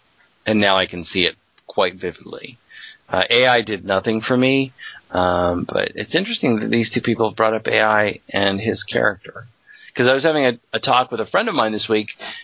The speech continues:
and her contention is that she can't stand Jude Law and doesn't understand why anybody thinks he's talented whatsoever.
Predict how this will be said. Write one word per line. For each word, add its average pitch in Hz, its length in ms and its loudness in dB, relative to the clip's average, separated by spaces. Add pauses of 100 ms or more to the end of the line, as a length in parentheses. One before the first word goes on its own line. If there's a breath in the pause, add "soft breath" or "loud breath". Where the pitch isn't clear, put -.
(120)
and 110 300 0
her 165 220 0
contention 135 440 0
is 107 220 0
that 98 180 0 (560)
she - 220 -2
can't 123 180 0
stand 143 520 0
Jude 110 220 0
Law 98 180 2
and 98 80 -2
doesn't 104 200 -4
understand 98 560 0
why 92 220 2
anybody 92 480 0
thinks 90 240 -10
he's 85 160 -14
talented 82 400 -4
whatsoever. - 560 -10